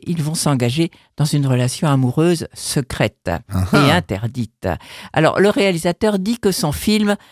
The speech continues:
Speaker 1: est un film romantique. Euh, je le cite, « Ça montre l'ironie et l'absurdité des choses que nous trouvons normales. »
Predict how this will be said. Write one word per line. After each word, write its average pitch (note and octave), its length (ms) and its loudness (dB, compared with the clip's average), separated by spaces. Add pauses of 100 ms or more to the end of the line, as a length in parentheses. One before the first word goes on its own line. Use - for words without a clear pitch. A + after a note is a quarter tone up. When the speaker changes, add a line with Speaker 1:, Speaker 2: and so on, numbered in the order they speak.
(120)
Speaker 1:
est A3 200 -2
un F#3 100 2
film B3 360 2
romantique. F#3 800 0 (560)
Euh, E3 60 4
je F3+ 140 2
le E3+ 80 2
cite, « F#3 580 0
Ça D#3+ 240 0
montre F3+ 460 0
l'ironie F#3+ 560 2
et G3 100 4
l'absurdité G3+ 680 -2
des F3 120 2
choses F#3+ 420 0 (300)
que G3+ 80 2
nous G3 180 2
trouvons D3+ 460 0 (140)
normales. » C3+ 540 0